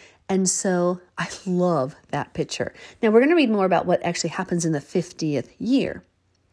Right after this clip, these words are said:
But interesting to note here as well, when Yeshua returns, and we talked about this in Leviticus twenty-three, he returns at the Feast of Trumpets on Yom Teruah,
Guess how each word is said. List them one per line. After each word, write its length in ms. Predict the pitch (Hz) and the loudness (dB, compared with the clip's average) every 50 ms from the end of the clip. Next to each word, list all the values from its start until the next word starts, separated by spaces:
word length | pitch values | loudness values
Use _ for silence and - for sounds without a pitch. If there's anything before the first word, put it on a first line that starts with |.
| - - - - - - _ - | -20 -20 -20 -20 -20 -20 _ -2
But 140 | 180 - - | -2 -2 2
interesting 460 | - 254 247 294 294 269 - 311 294 | 0 0 2 2 0 -2 0 0 0
to 100 | 277 262 | 2 0
note 260 | 214 196 180 - - - | 0 0 -2 -2 -4 -8
here 240 | - - 175 160 - | -6 -4 -4 -4 -4
as 200 | - 160 160 175 | -6 -6 -6 -6
well, 440 | 185 180 185 202 185 151 - - - _ _ _ _ _ _ _ _ _ _ _ _ _ _ _ _ _ _ _ _ _ _ _ | -8 -8 -4 -4 -4 -4 -4 -8 -14 _ _ _ _ _ _ _ _ _ _ _ _ _ _ _ _ _ _ _ _ _ _ _
when 340 | - 190 175 190 202 220 240 | -4 0 2 2 4 4 2
Yeshua 540 | 269 294 285 - - - 233 220 220 220 220 | 2 0 -2 -4 -4 -2 0 0 0 0 0
returns, 560 | 240 254 247 - - - 156 123 - - - | -2 -2 -4 -6 -6 -4 -4 -4 -4 -4 -6
and 80 | 160 156 | -6 -6
we 80 | 147 | -6
talked 300 | - - 160 170 - - | -6 -6 -6 -6 -6 -6
about 200 | - 185 190 190 | -8 -8 -6 -6
this 200 | - 190 - - | -6 -6 -6 -4
in 60 | 208 | -6
Leviticus 400 | 202 190 196 190 196 190 214 202 | -6 -4 -4 -6 -6 -6 -6 -8
twenty-three, 460 | - - 214 220 240 240 - - 139 147 | -6 -6 -4 -4 -4 -4 -6 -8 -8 -6
he 120 | - 180 | -4 -4
returns 440 | 165 156 160 - 170 165 170 175 - | -4 -4 -4 -4 -4 -4 -4 -4 -6
at 100 | 185 - | -6 -6
the 80 | 165 | -8
Feast 440 | - - - - 190 202 - - - | -8 -8 -8 -6 -6 -6 -6 -4 -4
of 120 | 285 277 - | -6 -6 -6
Trumpets 460 | - - 175 170 - 175 170 - - | -6 -6 -6 -4 -4 -4 -6 -4 -6
on 120 | 151 156 | -6 -4
Yom 220 | 156 151 156 185 185 | -4 -4 -4 -6 -6
Teruah, 560 | - - 254 226 196 185 175 165 185 285 | -4 -2 0 0 0 0 0 -2 -4 -6